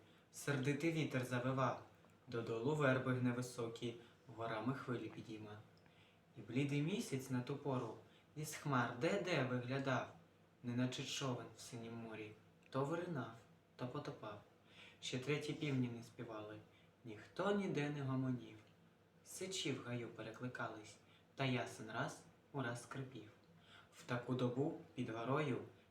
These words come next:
біля того гаю, що чорніє над водою, щось біле блукає. Може, вийшла русаленька матері шукати? А може, жде козаченька, щоб залоскотати?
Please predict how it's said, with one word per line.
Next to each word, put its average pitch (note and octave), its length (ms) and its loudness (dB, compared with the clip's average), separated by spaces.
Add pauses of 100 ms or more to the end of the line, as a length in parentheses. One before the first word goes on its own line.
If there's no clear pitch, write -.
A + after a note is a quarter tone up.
біля A#2+ 260 2
того B2+ 400 2
гаю, C3+ 320 2 (420)
що - 180 -6
чорніє D3+ 440 2
над C#3+ 200 0
водою, D3 640 0 (120)
щось F3 300 -2
біле C#3 260 2
блукає. G#2+ 680 -2 (560)
Може, A2+ 540 -4 (260)
вийшла A#2+ 320 -2
русаленька C#3+ 760 -2 (240)
матері B2 380 2
шукати? - 600 -2 (580)
А G#2+ 100 -4
може, A2+ 580 -2
жде A#2 200 -4
козаченька, A#2 760 -2 (220)
щоб C3 240 -2
залоскотати? A#2+ 800 -2